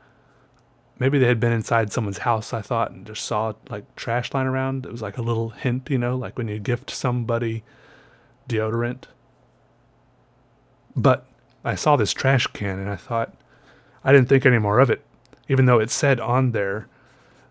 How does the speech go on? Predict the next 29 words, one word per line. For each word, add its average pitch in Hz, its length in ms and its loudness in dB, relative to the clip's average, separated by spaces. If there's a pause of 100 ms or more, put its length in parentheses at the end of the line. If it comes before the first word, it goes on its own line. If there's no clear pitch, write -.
some, - 320 -2
the 117 180 0
name 123 220 6
of 107 140 0
the 104 100 0
valet 104 380 2
trash 107 320 -4
service. - 280 -8
So 135 120 0
I 120 80 4
handed 139 380 4
the, 113 120 0 (220)
<laughs> - 240 -16
I, 110 120 -4 (240)
I 156 140 -6
just 147 180 -4
handed 180 280 4
this 175 140 -2
guy 175 240 4
my 165 220 -2 (640)
bag 156 220 4
of 165 100 0
trash. - 580 -2 (120)
It 190 80 0
was, 202 380 2 (720)
it 160 80 -8
was 151 180 2
so 156 320 4
weird. 139 480 -2